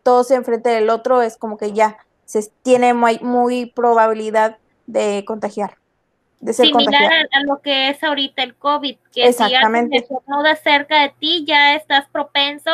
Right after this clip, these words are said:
Speaker 2: o hay una probabilidad muy alta de que te dé covid.
Speaker 1: Sí.
Speaker 2: Traigas o no traigas cubreboca, estés
Speaker 1: Ajá.
Speaker 2: como astronauta, te va a dar porque ya te estornudaron encima.
Speaker 1: Sí.
Speaker 2: Ok. Seguimos.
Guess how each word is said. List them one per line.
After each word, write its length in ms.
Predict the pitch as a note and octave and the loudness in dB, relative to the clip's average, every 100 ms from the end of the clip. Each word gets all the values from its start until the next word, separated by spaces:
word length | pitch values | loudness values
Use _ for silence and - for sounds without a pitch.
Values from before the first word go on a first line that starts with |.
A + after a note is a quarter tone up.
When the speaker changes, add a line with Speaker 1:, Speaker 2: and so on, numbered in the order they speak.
| E4+ B3+ | 0 2
Speaker 2:
o 100 | A#3 | 2
hay 180 | C4 | 0
una 220 | D4+ D#4 D4+ | 0 -4 -2
probabilidad 600 | C#4 C4 B3 B3+ A#3+ C4 | -4 -4 -6 -6 -4 -4
muy 400 | C4 F4 G4 E4 | -4 -6 -2 0
alta 380 | E4 D4+ E4+ D#4+ | 0 0 0 0
de 140 | C4 | -2
que 120 | A#3+ | -8
te 220 | - A#3+ | -6 -6
dé 260 | A3+ A#3 A3+ - | -2 -4 -4 -4
covid. 320 | C4+ C4 A#3 _ _ _ _ - | -4 -4 -10 _ _ _ _ -6
Speaker 1:
Sí. 320 | B3 G3 - _ _ _ - | -2 -2 -4 _ _ _ 0
Speaker 2:
Traigas 460 | C#4+ D4 E4+ F4+ | 0 2 -2 -2
o 80 | D#4 | -2
no 200 | D4 D4 | -2 -2
traigas 420 | D4+ D4+ D4+ D#4+ | -2 -2 -2 -6
cubreboca, 920 | - B3+ B3 A#3+ C4+ D4 E4 E4 E4+ | -8 -6 -4 -2 -4 -2 0 2 2
estés 280 | D4 C#4+ C#4+ | 0 -2 0
Speaker 1:
Ajá. 120 | A#3+ A#3 | 0 0
Speaker 2:
como 160 | G#3 | -2
astronauta, 720 | C#4 _ B3 B3 C4+ D4+ E4+ E4+ | -4 _ -14 -6 -4 -2 -4 -2
te 140 | C#4+ | 0
va 140 | B3+ C4 | 2 4
a 40 | |
dar 260 | C#4+ D#4+ - | 4 2 0
porque 300 | E4+ C#4+ B3+ | -4 -2 -2
ya 220 | B3+ C4 | -2 -2
te 80 | E4 | -6
estornudaron 680 | - D4+ A#3+ A#3 A#3 C4 B3+ | -6 -8 -8 -4 -2 -2 -6
encima. 420 | A3+ - F#3+ D#3 _ _ _ - | -12 -12 -14 -16 _ _ _ -12
Speaker 1:
Sí. 260 | - A3+ - _ _ _ _ _ _ | -8 -8 -10 _ _ _ _ _ _
Speaker 2:
Ok. 240 | A#3 A3 D#3 F#3 _ _ _ _ _ - | -10 -10 -12 -16 _ _ _ _ _ -4
Seguimos. 560 | D4 D#4 F4 F4 F#4+ | -4 -2 -6 -4 -6